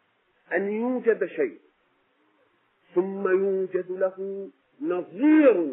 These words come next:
في الشكل أو نظير في الجملة،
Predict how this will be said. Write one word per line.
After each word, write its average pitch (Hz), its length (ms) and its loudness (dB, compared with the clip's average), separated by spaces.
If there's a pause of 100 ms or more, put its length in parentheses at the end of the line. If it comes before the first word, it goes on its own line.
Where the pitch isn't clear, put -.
في - 100 -20
الشكل - 460 -18 (1700)
أو 196 260 6
نظير 208 420 2
في - 160 -2
الجملة، 147 560 -2